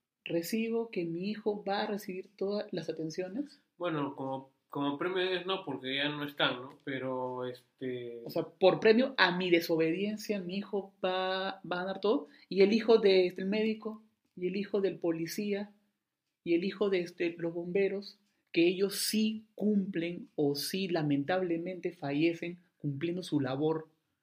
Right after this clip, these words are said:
Speaker 1: y no tienen nada.
Speaker 2: Eso es lo,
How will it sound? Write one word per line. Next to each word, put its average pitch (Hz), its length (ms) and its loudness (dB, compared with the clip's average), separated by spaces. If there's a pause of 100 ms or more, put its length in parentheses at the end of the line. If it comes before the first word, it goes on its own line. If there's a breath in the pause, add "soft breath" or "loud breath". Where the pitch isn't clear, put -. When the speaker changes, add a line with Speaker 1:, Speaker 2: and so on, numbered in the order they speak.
(680)
Speaker 1:
y 147 100 4
no 156 100 6
tienen 170 260 0
nada. 170 400 -4 (1300)
Speaker 2:
Eso 147 220 -10
es 165 80 -8
lo, 123 640 -4